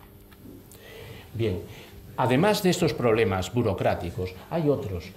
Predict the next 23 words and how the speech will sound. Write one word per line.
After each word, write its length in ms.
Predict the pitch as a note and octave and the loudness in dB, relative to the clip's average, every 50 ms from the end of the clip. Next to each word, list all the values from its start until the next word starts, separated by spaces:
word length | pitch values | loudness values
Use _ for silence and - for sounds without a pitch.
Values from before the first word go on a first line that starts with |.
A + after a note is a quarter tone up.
| - - - | -12 -4 0
La 60 | B2 | 2
investigación 540 | B2+ C3 B2 - C#3 C#3+ B2 - G3+ G#3 F#3+ | 2 2 2 2 2 0 0 2 0 -2 -2
clínica 360 | - F#3+ G3 F3 - - C#3 | 0 0 0 0 0 0 0
en 80 | B2+ | 0
medicina, 600 | A#2+ A#2 G#2+ A2+ G#2 - B2 A2+ A2 A2 G#2+ G#2 G#2+ - - - - - - - | 0 0 0 -2 -2 -2 0 0 0 0 -2 -4 -8 -12 -16 -20 -20 -20 -10 -4
eh, 380 | D3 B2+ A#2+ A#2+ A#2 A#2 A#2 - | 0 0 2 2 2 2 0 -2
supone, 600 | - - - A#2+ - C#3+ D3 C3 C#3+ D#3 F3 - - - | -4 -4 -4 -2 0 2 2 2 2 0 -2 -4 -6 -4
eh, 420 | D3 A#2+ A2 G#2+ G#2 G#2 G#2 G2+ - | 0 2 2 2 2 2 0 0 0
tiene 200 | - C3+ C#3 D3+ | 0 2 2 2
dos 160 | C#3+ C#3+ - | 2 2 0
trabas 360 | - - C#3 B2 G#2+ G2+ - B2+ | 2 2 2 4 4 2 2 0
nuevas, 400 | D3+ F3 C3+ F#2 F2 - - - - - - - | 0 0 -2 -4 -6 -8 -10 -14 -16 -20 -10 -4
que 120 | - - | -2 -2
son 240 | G2 C#3 C3 A#2 G#2+ | 0 2 2 2 2
los 120 | G#2+ G2+ | 0 0
comités, 540 | - A#2 A2 G#2+ - D3+ D3 C#3+ C#3+ C#3+ C#3 | 0 0 0 0 -2 -4 -2 -2 -2 -2 -4
los 560 | B2 A#2 G#2 G#2+ G2+ F#2+ - A2 F#2+ F2 - | -6 -4 -2 -2 -2 -2 -4 -4 -4 -4 -4
comités 460 | - F#2 E2+ F2 F2+ - D#3+ D#3 - | -4 -6 -6 -4 -2 -2 -2 -2 -2
éticos 420 | G3+ E3+ C#3+ B2 B2 - D3+ D3+ D3+ | -2 -2 -2 -4 -4 -2 -2 -2 -2
que 100 | - A#2+ | -2 -2
impiden 360 | G#2+ G#2 G2+ C#3+ D#3+ F3+ E3+ | -2 0 0 0 2 2 2
muchas 400 | C#3 C#3 F3+ F3+ - C3 - - | 2 2 2 0 0 -2 -2 0
investigaciones. 840 | A#2 G2 G2 - - F2+ F#2 D#2+ - - F2+ D#2 D2 C#2+ D2 - | 0 -2 -2 -2 -4 -4 -6 -6 -6 -6 -8 -8 -8 -10 -12 -12